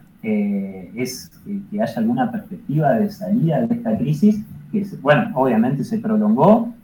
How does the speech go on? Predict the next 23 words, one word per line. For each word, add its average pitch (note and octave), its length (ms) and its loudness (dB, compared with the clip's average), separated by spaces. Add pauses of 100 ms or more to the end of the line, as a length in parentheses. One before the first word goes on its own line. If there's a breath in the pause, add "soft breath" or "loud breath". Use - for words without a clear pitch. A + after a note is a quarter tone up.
(100)
y A#2+ 160 -2
que G#2 300 -2 (160)
estamos B2+ 360 -4
llegando B2 400 0
al G2+ 160 0
final C3 260 0
del A#2+ 160 2
segundo G3+ 360 -2
año B2+ 140 -2
de B2 60 0
la G#2+ 140 0
pandemia C#3+ 580 0
y A2+ 40 -2 (100)
no C#3 140 0
le A#2+ 140 0
vemos A#2+ 320 -2
tampoco C3 380 -8
un A3 100 2
horizonte G3+ 800 -2 (140)
muy A#2+ 300 -4
claro B2 320 -2
de G#2+ 80 -6
recuperación. D3+ 840 0